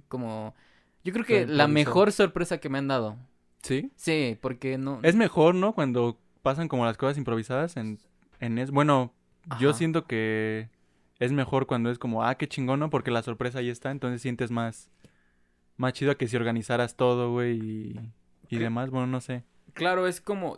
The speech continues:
Speaker 1: yo creo que las mejores cosas son las que no las piensas
Speaker 2: Sí.
Speaker 1: y que pasan así
Speaker 2: Y aparte
Speaker 1: como
Speaker 2: las más sencillas, ¿no? Es como,
Speaker 1: Ajá.
Speaker 2: porque no te llegó con una fiesta, güey, o sea, te llegó ella con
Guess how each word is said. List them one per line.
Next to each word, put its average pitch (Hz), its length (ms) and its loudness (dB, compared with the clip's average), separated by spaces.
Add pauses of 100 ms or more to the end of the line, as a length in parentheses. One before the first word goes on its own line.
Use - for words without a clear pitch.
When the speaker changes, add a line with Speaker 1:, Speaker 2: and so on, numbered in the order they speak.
Speaker 1:
yo 160 100 -2
creo 202 140 -4
que 202 100 -4
las 143 200 0
mejores 139 440 -4
cosas 147 340 -6
son 143 200 -6
las 139 160 -8
que 113 180 -8
no 117 240 -8
las 120 240 -10
piensas 120 720 -10
Speaker 2:
Sí. 120 280 -4 (300)
Speaker 1:
y 113 100 -14
que - 120 -10
pasan 143 360 -6
así 120 260 -10
Speaker 2:
Y - 40 2
aparte 139 240 4
Speaker 1:
como 147 120 6
Speaker 2:
las 120 80 2
más 131 140 0
sencillas, 135 440 -2
¿no? 127 120 -8
Es 147 100 -12
como, 113 560 -4
Speaker 1:
Ajá. 113 420 -8
Speaker 2:
porque 120 300 0
no 135 180 2
te 151 140 2
llegó 123 240 4
con 110 440 -2
una 120 180 0
fiesta, 123 380 0
güey, 110 120 -8
o - 20 -14
sea, 110 140 -10
te - 100 -6
llegó 110 220 2
ella 151 320 2
con 110 460 -6